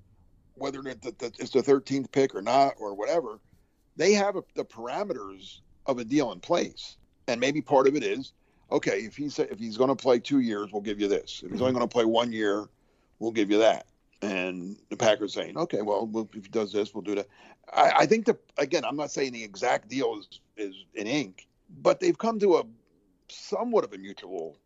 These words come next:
agreement on what, what he's, what, what's, what he's worth. And,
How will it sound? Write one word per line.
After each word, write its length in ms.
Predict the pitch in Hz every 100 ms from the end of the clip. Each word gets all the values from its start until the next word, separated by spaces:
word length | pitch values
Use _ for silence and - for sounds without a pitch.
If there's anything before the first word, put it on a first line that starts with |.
| _ _ _
agreement 540 | 101 95 95 80 92 -
on 240 | 95 95
what, 200 | 98 95 - _ _ _ -
what 240 | 104 101
he's, 140 | 98 -
what, 220 | 101 98 - _ _
what's, 320 | 123 - - - -
what 140 | 110
he's 120 | 107 95
worth. 440 | 98 98 123 - 113
And, 360 | 107 101 92